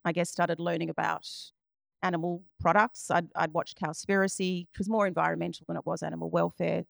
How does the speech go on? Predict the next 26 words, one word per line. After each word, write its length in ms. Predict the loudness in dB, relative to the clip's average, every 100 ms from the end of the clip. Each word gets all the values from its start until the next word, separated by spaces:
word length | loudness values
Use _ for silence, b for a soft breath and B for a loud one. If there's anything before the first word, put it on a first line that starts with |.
| _ 0
focused. 600 | 2 2 -2 -2 -8 -14 _ -20 -4
I 340 | 0 2 0 -4 _ _ _ -6
stopped 420 | -4 -4 -6 -14 -8
eating 420 | -6 -4 -6 -8 -16 _
meat. 520 | 0 2 2 -2 -10 -12 _ _ _ 2
And 100 | 4
I 60 |
don't 80 | 4
know, 40 | 4
I 80 | 4
was, 100 | 2 -10 -10
well, 120 | -8
not, 100 | -8
I 100 | -10
don't 220 | -8 -8 -4
know, 180 | -2 0
I 80 |
do 200 | 0 0
know, 280 | -2 -2 0
I 240 | 2 2 2
was 220 | -2 -2
starting 320 | 2 4 2
to 120 | -2
become 340 | -6 -6 -6 -4
more 340 | -2 -2 -2 -6 -6
aware 560 | -2 -2 0 0 -2